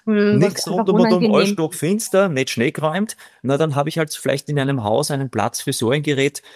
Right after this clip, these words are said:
Speaker 2: Und was immer mehr nutzen, das finde ich auch sehr spannend, ist bei den Schreibtischen, bei diesen Stehschreibtischen,
Speaker 1: Walking
Speaker 2: so
Speaker 1: Bed.
Speaker 2: Walking Beds,
Speaker 1: Ja.
Speaker 2: ja, wo ich einfach während der Arbeit oder auch während ich etwas tue, gehe. Und auch das ist etwas, was definitiv sinnvoll ist.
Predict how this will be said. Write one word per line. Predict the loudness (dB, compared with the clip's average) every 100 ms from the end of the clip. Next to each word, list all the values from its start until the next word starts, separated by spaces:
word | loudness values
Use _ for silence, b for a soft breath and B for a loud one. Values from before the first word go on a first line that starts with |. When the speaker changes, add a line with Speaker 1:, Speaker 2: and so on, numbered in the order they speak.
| B B
Speaker 2:
Und |
was | -2 0
immer | 2 4
mehr | 4 2
nutzen, | 0 -4 -4 -4
das | -4
finde | -2 -2
ich | 0
auch | -2
sehr | -2 -4
spannend, | -2 -2 -2 -2
ist | -4
bei | -4
den | -2
Schreibtischen, | -4 -4 -4 -4 -6 -6 -4
bei | -4
diesen | -4 -6
Stehschreibtischen, | -6 -4 -4 -2 -4 -4 -4 -2 2
Speaker 1:
Walking | 2 2 0
Speaker 2:
so | 4
Speaker 1:
Bed. | 2
Speaker 2:
Walking | 2 -2 -4
Beds, | -4 -4 -8 -8
Speaker 1:
Ja. | -2 0
Speaker 2:
ja, | 0 -2 B -20 B
wo | 0 0
ich | 2
einfach | 0 -2 -2
während | 0 2 2 0 0
der | 0
Arbeit | 0 2 2 2
oder | 2
auch | 2 0
während | -2 -2 -2
ich | -4
etwas | -2 -6
tue, | -6 -6
gehe. | 0 2 4 2 -2 b b
Und | -4
auch | -2
das | -2 -2 0
ist |
etwas, | 0 -2 -2 -4
was | -6 -8 _
definitiv | 0 0 -2 -4 -4 -4
sinnvoll | -2 -2 0 0
ist. | 0 -2 -4